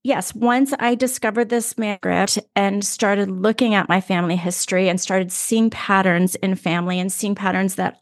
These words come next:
I also could have continued, I realized I did not want to continue this generational trauma. I wanted to cut the shame and the stigma and talk about it.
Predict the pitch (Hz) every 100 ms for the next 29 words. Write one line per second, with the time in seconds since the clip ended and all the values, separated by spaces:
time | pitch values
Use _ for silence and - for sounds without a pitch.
0 | - 208 254 - 190 208 - 196 - -
1 | - - - _ - - 233 208 214 190
2 | 190 - 202 - 240 226 208 190 185 -
3 | - - 214 214 214 202 - - 202 202
4 | 208 190 202 202 202 202 - - - 202
5 | - 202 - - 233 214 196 196 196 190
6 | 185 190 180 180 - 180 180 180 180 180
7 | 190 185 - - - - 190 - 190 180
8 | 180 - 180 180 - - 190 185 - -
9 | - - - - - - 190 - 202 196
10 | 196 196 185 180 180 -